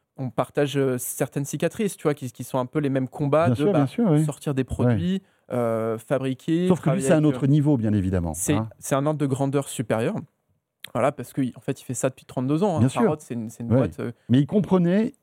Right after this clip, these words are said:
Speaker 2: il comprenait ce que tu vivais.
Speaker 1: Il a tout de suite compris, euh, du moment où on s'est rencontrés, euh, ce que je faisais. On s'est très bien entendu, bah, parce qu'on partage, on partageait des challenges.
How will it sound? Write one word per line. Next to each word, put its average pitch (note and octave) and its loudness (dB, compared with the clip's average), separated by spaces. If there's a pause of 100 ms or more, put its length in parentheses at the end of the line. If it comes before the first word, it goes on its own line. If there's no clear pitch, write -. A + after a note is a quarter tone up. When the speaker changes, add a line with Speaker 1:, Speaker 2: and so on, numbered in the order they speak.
(120)
Speaker 2:
il A#2+ 2
comprenait E3 2
ce - -8
que D3 0
tu - -2
vivais. G#2+ 4
Speaker 1:
Il D3+ 2
a C#3 2 (380)
tout A3 -2
de - -18
suite - -6
compris, E3+ -4 (100)
euh, A#2+ -4
du A#2+ -6
moment D#3 0
où D#3+ -4
on D3+ -4
s'est - -4
rencontrés, C#3 -2
euh, A#2 -4
ce - -16
que C3 -6
je - -16
faisais. C3 -2 (720)
On B2 -6
s'est C3 -4
très - 0
bien E3+ -4
entendu, D3+ -2
bah, C3+ 0
parce B2 -10
qu'on C#3+ -2
partage, C3+ -4
on A#2 -6
partageait B2+ -6
des B2 -4
challenges. B2+ -2